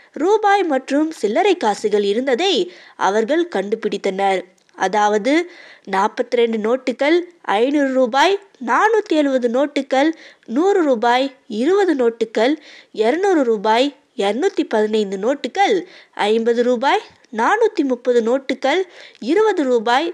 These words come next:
ஐநூத்தி இருபத்தெட்டு நோட்டுகள், பத்து ரூபாய் என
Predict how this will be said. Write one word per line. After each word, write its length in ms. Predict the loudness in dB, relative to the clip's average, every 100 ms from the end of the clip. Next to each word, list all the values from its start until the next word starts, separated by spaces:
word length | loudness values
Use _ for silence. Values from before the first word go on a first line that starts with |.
| -10 -20 -14 -4 -2
ஐநூத்தி 340 | 0 -2 0 0
இருபத்தெட்டு 460 | 0 0 -2 -2 -2 -2
நோட்டுகள், 500 | -2 -4 -2 0 0 -2 _ -6
பத்து 240 | -6 -2 0
ரூபாய் 300 | 2 2 2 2
என 200 | 2